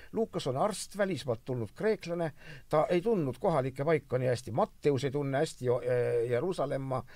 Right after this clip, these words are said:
ta tunneb hästi Galilead, täpselt klapib. Markus, kelle maja oli, eh, kelle majas võis käia või kelle ema majas võis käia algkogudus koos,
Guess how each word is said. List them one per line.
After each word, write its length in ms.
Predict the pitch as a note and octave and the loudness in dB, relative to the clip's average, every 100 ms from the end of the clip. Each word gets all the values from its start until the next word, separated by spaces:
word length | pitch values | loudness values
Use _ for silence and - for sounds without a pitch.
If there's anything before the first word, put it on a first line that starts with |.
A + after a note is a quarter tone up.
| - - - | -16 -16 -4
ta 120 | A2 | -2
tunneb 320 | B2 C#3+ B2+ | 0 2 4
hästi 240 | C3+ - A#2 | 4 2 2
Galilead, 720 | A#2+ A#2 A2 G3 G#3 E3 - - | 4 4 4 6 6 4 -2 0
täpselt 420 | D#3 - F3 - | 0 0 -4 -2
klapib. 400 | E3+ - C3+ - - - - - | -4 -2 -6 -8 -18 -20 -18 -10
Markus, 720 | A2 E3 - - - E2 - - | -2 0 0 -4 -12 -10 -12 -4
kelle 260 | - C3+ | 0 2
maja 300 | B2+ F3 E3+ | 2 6 8
oli, 300 | B2+ A#2 A2+ A2 | 8 6 4 2
eh, 320 | A2 A2 A2+ G#2 - - - | 2 2 0 -4 -12 -18 0
kelle 240 | B2 C3 | 2 2
majas 340 | C#3 D#3+ B2 B2+ | 2 0 0 -2
võis 200 | C3 A#2+ | -2 0
käia 320 | B2 B2 A#2+ | 2 2 2
või 140 | A#2 A2 | 2 2
kelle 240 | B2 A#2+ B2+ | 2 2 2
ema 140 | B2+ | 0
majas 340 | A2+ B2+ - - | 10 12 12 12
võis 240 | A2 - | 8 2
käia 240 | - A#2+ | -2 -2
algkogudus 480 | A#2+ B2+ A#2 F2+ - | -2 -2 -4 -6 -8
koos, 320 | - F3 B2 | -2 -2 -2